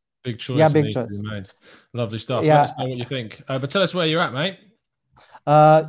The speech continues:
Speaker 2: you guys can find me on Twitter at, uh, Dushyant A F C. Sadly, I have stopped making <laughs> YouTube videos right now.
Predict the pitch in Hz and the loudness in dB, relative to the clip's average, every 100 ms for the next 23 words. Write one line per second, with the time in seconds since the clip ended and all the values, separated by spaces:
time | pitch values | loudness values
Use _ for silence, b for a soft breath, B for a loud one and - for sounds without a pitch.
0 | - 151 190 220 220 233 214 214 202 208 | -2 2 6 6 6 0 2 2 4 2
1 | 214 202 202 190 208 214 196 175 170 170 | 2 2 0 2 4 4 4 2 2 0
2 | 175 165 151 135 160 156 185 190 180 165 | 0 2 0 -2 -4 -2 -2 -2 -4 -4
3 | 208 208 208 b b b - 175 170 180 | -6 -6 -8 b b b 2 4 6 6
4 | 190 185 180 - - 165 160 175 170 - | 6 6 6 2 2 2 2 0 0 4
5 | 196 180 160 165 175 156 156 160 160 147 | 4 4 2 0 0 0 0 0 0 0
6 | 151 147 156 165 165 | -2 -2 -6 -6 -8